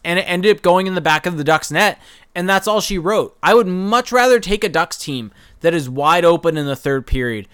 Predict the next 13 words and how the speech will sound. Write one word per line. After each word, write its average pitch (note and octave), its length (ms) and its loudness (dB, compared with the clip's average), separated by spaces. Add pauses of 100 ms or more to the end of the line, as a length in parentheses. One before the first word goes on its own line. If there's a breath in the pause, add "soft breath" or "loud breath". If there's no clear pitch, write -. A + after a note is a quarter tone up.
(220 soft breath)
Maybe A3 300 2
they A#3+ 120 2
still A#3 360 4
allow F#3+ 280 6
that F3 200 0
goal F3+ 200 2
against E3+ 300 -2
and D#3 120 -4
don't D#3+ 200 0
get E3+ 140 -2
the D#3 60 -6
goal C#3+ 220 2
for, C3 420 -6